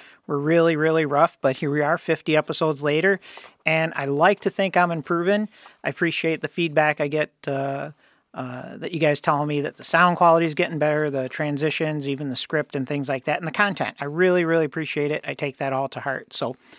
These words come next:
um, I thought I would start out this week with, um, some stats. I know I've thrown some at you guys before, but my latest,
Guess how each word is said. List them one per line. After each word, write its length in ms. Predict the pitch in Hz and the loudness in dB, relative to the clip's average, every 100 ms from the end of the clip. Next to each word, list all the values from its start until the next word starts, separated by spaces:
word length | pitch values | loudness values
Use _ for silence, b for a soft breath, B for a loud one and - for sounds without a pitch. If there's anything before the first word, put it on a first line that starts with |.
| B B - | B B -4
um, 480 | 151 147 147 156 - | 0 0 -2 -6 -8
I 40 | - | -6
thought 260 | - 302 | 0 4
I 80 | 202 | 4
would 300 | 185 185 147 | 6 4 0
start 380 | - - 190 180 | -6 0 0 4
out 200 | 175 - | 4 4
this 180 | 170 - | -6 -2
week 240 | 175 - | -4 -2
with, 320 | 160 165 - - | -2 -2 -4 -12
um, 360 | 170 165 175 165 b b b b - | -4 -2 -2 -6 b b b b -10
some 180 | - 170 | -6 -4
stats. 460 | - 190 190 - | 0 2 2 0
I 60 | 143 | -2
know 140 | 165 | 4
I've 120 | 190 165 | 4 4
thrown 320 | 190 185 180 | 2 2 0
some 220 | 180 175 | -2 0
at 100 | 170 | 0
you 120 | 170 | 0
guys 220 | 160 156 | 0 0
before, 460 | 135 135 - 156 170 | -2 -8 -4 -2 -2
but 240 | 147 - | -2 -4
my 160 | 156 139 | -4 -4
latest, 520 | 143 156 180 - - | -2 -2 -2 -4 -12